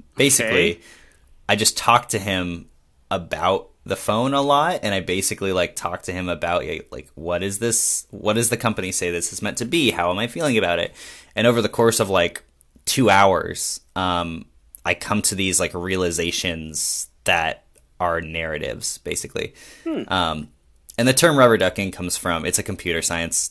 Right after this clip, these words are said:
Speaker 1: term that comes from the sixties, or not sixties, eighties, sorry. Uh, when computer scientists, like, sometimes it helps to talk out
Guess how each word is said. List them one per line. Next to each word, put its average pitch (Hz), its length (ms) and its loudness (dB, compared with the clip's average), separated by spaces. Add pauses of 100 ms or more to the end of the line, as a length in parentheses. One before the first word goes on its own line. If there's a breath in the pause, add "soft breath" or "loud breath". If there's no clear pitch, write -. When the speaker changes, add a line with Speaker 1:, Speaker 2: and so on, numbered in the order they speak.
Speaker 1:
term 90 540 -6
that 90 160 0
comes 82 260 -6
from 80 520 -6 (300)
the - 80 -6
sixties, - 880 -4 (220)
or 80 360 -4
not 101 180 0
sixties, 71 400 -6
eighties, 85 300 -4
sorry. 67 360 -8 (500 loud breath)
Uh, 92 340 4 (320)
when 101 540 0 (260)
computer 113 300 2
scientists, 104 680 0
like, - 280 0 (540)
sometimes 120 380 0
it 113 140 4
helps - 400 2
to 92 640 -2 (680 soft breath)
talk - 380 2
out 87 440 0